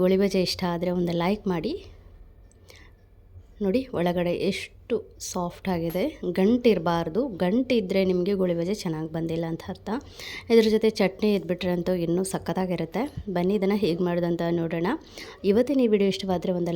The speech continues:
ಲೈಕ್ ಮಾಡಿ. So ಫಸ್ಟಿಗೆ ಇಲ್ಲೊಂದು ಬೌಲಿಗೆ ಒಂದು ಅರ್ಧ ಕಪ್ ಆಗೋಷ್ಟು ಮೊಸರನ್ನ ಹಾಕ್ಕೊಳ್ತಾ ಇದ್ದೀನಿ. ನಂತರ ಒಂದು ಕಾಲು ಕಪ್ ಆಗೋಷ್ಟು ಮೈದಾ ಹಿಟ್ಟನ್ನು ಹಾಕ್ಕೊಂಡಿದ್ದೇನೆ. ಈಗ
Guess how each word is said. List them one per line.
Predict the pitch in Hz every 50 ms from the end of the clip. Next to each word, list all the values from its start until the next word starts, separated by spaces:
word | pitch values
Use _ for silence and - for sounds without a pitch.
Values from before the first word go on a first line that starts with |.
| 170
ಲೈಕ್ | 170 180 214 214 - 214
ಮಾಡಿ. | 185 165 156 202 302 381 - - - - - - - - - - - _ _ _ _ _ _ _ - _ - - - - - - - - - - - _ _ _ - - - - - - - - -
So | 254 240 240
ಫಸ್ಟಿಗೆ | - 233 226 - - 285 254 233
ಇಲ್ಲೊಂದು | 208 196 190 190 185 175 185
ಬೌಲಿಗೆ | 185 196 202 185 170 160 202 240 269 226
ಒಂದು | 196 190 175
ಅರ್ಧ | 175 175 190 240 240 233
ಕಪ್ | 214 - 196 185
ಆಗೋಷ್ಟು | 170 175 175 - - 269 262 208
ಮೊಸರನ್ನ | 170 - - 185 185 185 185
ಹಾಕ್ಕೊಳ್ತಾ | 180 - - 175 165 165 156 160 160 147
ಇದ್ದೀನಿ. | 151 165 175 214 320 370 370 - - - - - - - - - - - 214
ನಂತರ | 214 208 196 190 190 247 254 185 185 196
ಒಂದು | 196 233 254 285 -
ಕಾಲು | 254 220 214 208 -
ಕಪ್ | 180 - - 175 175
ಆಗೋಷ್ಟು | 170 165 170 170 - - - 269 277 220 175
ಮೈದಾ | 160 165 165 180 220 240 233
ಹಿಟ್ಟನ್ನು | 226 - - 180 196 214 202 202
ಹಾಕ್ಕೊಂಡಿದ್ದೇನೆ. | 165 - - 165 156 160 - - 175 180 202 277 339 - - - - - - - - - - - - - - - - - - - - _ - - - - - - - - - - - - - - - - - - - - - - - - - - - - - - - - - - - - - - - 254 254
ಈಗ | 233